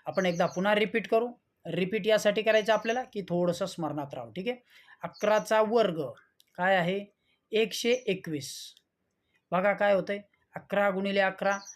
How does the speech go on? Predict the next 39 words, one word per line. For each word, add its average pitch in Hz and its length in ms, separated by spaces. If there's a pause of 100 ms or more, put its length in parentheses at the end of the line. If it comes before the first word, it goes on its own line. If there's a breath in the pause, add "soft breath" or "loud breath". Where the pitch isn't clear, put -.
(220 loud breath)
वेगळ्या 220 360
पद्धतीने 240 500
काढतात, 208 380 (120)
पण 220 100
आपल्याला 202 380
त्या 208 120 (100)
अवघड 180 280
पद्धतींमध्ये 175 680
जायचं 156 320
नाही. 143 200
ट्रिक्स 196 240
आहेत 220 280
भरपूर, 151 320 (480 soft breath)
पण 247 180
त्यापेक्षा 196 480 (580)
तुम्ही 208 180
पाचवी, 202 400
सहावी, 175 300
सातवी, 175 400
आठवीपर्यंत 156 580
विचार 160 280
करत 160 240
असाल 165 260 (100)
तर 170 100
तुम्ही 175 240
सरळ 175 300
सरळ 190 260
यांना 156 240 (140)
एकदा 156 240
दोनदा 151 240
लिहून 151 260
बघा. 170 180 (500 soft breath)
चार 180 180
वेळा 180 160
लिहिलं 180 360
तर 190 80
तुमच्या 170 320
स्मरणात 160 500
राहतील. 131 360